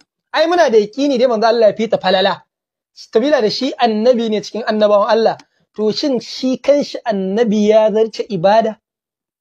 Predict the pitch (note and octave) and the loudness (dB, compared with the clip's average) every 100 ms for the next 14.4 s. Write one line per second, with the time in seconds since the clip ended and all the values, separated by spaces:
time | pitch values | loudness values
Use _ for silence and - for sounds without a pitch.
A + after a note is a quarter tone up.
0 | _ _ _ _ _ _ _ _ _ _ | _ _ _ _ _ _ _ _ _ _
1 | F3+ D4 E4 C#4+ - C4+ D4+ A3 G3 B3 | 0 2 4 0 0 2 2 2 2 2
2 | A3 G#3 G#3 A3 F#3 F#3 - G#3 E3+ G3 | 0 -4 -4 -2 -2 -2 -4 -8 -4 -2
3 | F3+ F3 E3 _ _ _ - F3 B3+ B3+ | 0 0 0 _ _ _ -10 -6 -4 0
4 | A#3+ B3+ - A3 A3 C#4 A#3 A3 G#3+ G3+ | 2 0 -2 -6 -6 -6 -4 -2 -2 0
5 | G#3+ G#3 G#3+ G3+ F3 - _ _ _ C#4 | 0 0 -2 -2 -4 -10 _ _ _ -4
6 | C#4+ B3+ B3+ B3+ A#3+ G3+ A#3+ A3+ A3 A3 | 0 2 2 2 0 2 2 2 2 2
7 | G3+ A3+ A#3 G#3 G3+ B3 C#4+ C4 A3+ A#3+ | 2 0 -2 -2 0 2 2 0 -2 -2
8 | A3+ D4 B3+ - _ - A3 D4 B3 G#3 | 2 0 0 -6 _ -4 0 2 2 0
9 | D4 C#4+ B3 B3 A3 G#3+ G#3 F#3+ G3+ G3+ | 0 0 0 0 0 0 -2 -2 0 0
10 | G3+ - _ _ _ _ - A3+ D#4 F4 | 0 -4 _ _ _ _ -8 0 2 2
11 | D4 C#4+ C4+ A#3+ C4+ C#4+ B3+ C4+ B3+ A3+ | 2 2 2 2 2 2 2 0 2 2
12 | A#3+ C#4 G#3+ B3+ A3 A#3 C#4 F#3+ G#3+ G3 | 4 4 2 0 0 2 0 0 -8 -8
13 | F3 C4+ C#4+ D#4 D#4 B3+ B3+ A3 F#3+ G#3+ | -4 0 2 2 2 2 2 2 0 -4
14 | G#3+ F#3+ D#3+ | -4 -6 -8